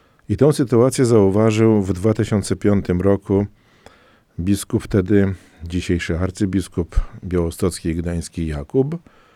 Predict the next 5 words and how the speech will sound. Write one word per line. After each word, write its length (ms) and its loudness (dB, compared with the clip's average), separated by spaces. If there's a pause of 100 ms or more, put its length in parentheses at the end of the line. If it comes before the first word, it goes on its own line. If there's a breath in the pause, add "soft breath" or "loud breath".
(340 soft breath)
I 120 -2
on 240 0
to 120 0
właśnie 720 -2
wydał 640 -4